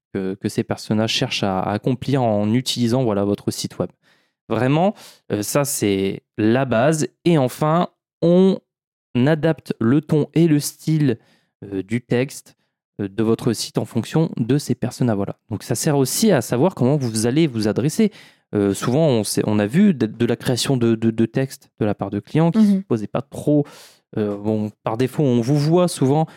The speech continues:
Speaker 1: mais dans certains cas, c'est pas forcément judicieux.
Speaker 2: Oui.
Speaker 1: Je sais pas, une, une, une audience plutôt jeune, euh, tu vois, on n'aura pas forcément le même ton. Et là, on parle de
Speaker 2: Mm.
Speaker 1: ligne
Speaker 2: Ouais.
Speaker 1: éditoriale.
Speaker 2: Bah, le ton, même le, le champ lexical, en fait, ça peut être un-, intéressant aussi de déterminer, euh,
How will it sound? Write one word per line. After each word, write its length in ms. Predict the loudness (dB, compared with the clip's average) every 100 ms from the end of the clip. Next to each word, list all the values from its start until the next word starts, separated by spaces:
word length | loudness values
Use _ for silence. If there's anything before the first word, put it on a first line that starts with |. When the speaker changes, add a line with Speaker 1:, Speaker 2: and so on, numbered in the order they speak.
| -20 -4
Speaker 1:
mais 180 | 0 2
dans 140 | 2 -2
certains 300 | -2 -2 -2
cas, 140 | -2
c'est 120 | -2
pas 120 | -2
forcément 400 | -2 -2 0 0
judicieux. 800 | 0 0 4 4 4 4 4 4
Speaker 2:
Oui. 40 | 2
Speaker 1:
Je 120 | -2
sais 140 | -6
pas, 160 | -2 0
une, 380 | 2 2 2 0 -4 -20 _ -6
une, 400 | -4 -2 -2 -2
une 140 | 0
audience 360 | 0 2 -2 -4
plutôt 340 | -8 -2 2
jeune, 540 | 2 2 4 4 2 2
euh, 120 | 0 -2
tu 100 | _
vois, 280 | 0 0 0 -2
on 160 | 0
n'aura 220 | 2 0
pas 120 | -2 -4
forcément 560 | -4 -4 0 2 0 -2 -14 -2
le 120 | 0
même 200 | 2 2
ton. 260 | 0 -2 0
Et 100 | 2
là, 120 | 2
on 60 | 0
parle 160 | -2
de 80 | 0
Speaker 2:
Mm. 20 |
Speaker 1:
ligne 140 | 2 2
Speaker 2:
Ouais. 60 | 2
Speaker 1:
éditoriale. 460 | 0 0 -2 -2
Speaker 2:
Bah, 140 | 2 4
le 160 | 4
ton, 240 | 4 2 4
même 220 | 4 4
le, 60 | 4
le 140 | 2
champ 160 | 2 2
lexical, 480 | 0 0 -2 2 2
en 100 | 2
fait, 180 | 0
ça 120 | 0 0
peut 120 | 0
être 100 | 2
un-, 120 | 0 2
intéressant 560 | 0 2 2 2 2
aussi 180 | 2 2
de 60 | 2
déterminer, 720 | 2 2 4 6 6 6 6
euh, 140 | 4